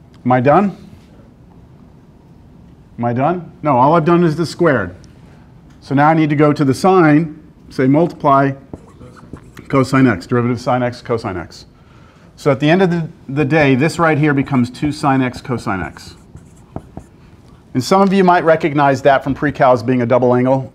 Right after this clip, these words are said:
um, identity, but I'm not gonna mess with it. I'm just gonna, that's my derivative. I'm plugging that back in over there, all right? So that just becomes this piece right here, right? That's this piece. So that is two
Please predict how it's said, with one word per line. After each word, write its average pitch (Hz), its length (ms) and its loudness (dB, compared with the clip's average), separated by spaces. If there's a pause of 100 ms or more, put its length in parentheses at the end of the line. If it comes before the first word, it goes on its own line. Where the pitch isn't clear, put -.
(120)
um, 117 220 0
identity, 123 460 0
but 113 160 -6
I'm 123 140 -2
not 127 160 -2
gonna 110 260 -6 (160)
mess 104 240 -10
with 95 120 -18
it. 95 40 -8
I'm 98 120 -8
just 107 180 -12
gonna, 98 140 -8 (360)
that's 135 220 -2
my 143 100 2
derivative. 120 480 0
I'm 107 140 -6
plugging 113 280 0
that 117 200 -2
back 113 200 -2
in 107 120 -6
over 98 120 -8
there, 85 180 -10 (180)
all 95 60 -8
right? 143 200 0 (840)
So 139 220 0
that 151 240 2
just 185 260 -2
becomes 175 340 -2
this 156 160 0
piece 175 260 -6
right 147 140 2
here, 156 160 0
right? 123 320 -2 (640)
That's - 240 -8
this 143 180 -6
piece. - 440 -10 (880)
So - 180 -8
that 123 240 2
is 127 500 -6 (280)
two 160 640 0